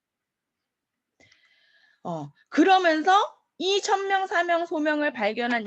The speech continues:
이사야에게 하나님이 오늘 본문 말씀인 이사야 육 장 십삼 절 언약을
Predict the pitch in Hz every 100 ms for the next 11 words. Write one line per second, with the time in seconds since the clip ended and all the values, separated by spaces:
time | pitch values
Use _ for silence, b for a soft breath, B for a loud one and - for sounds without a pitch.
0 | 240 - 262 214 180 196 320 208 - _
1 | - 339 339 277 262 254 277 349 339 285
2 | 247 294 277 233 - 226 339 294 - -
3 | - - 190 220 202 226 - 302 311 359
4 | - 330 285 285 392 659 - _ _ _
5 | _ - 160 180 185 175 359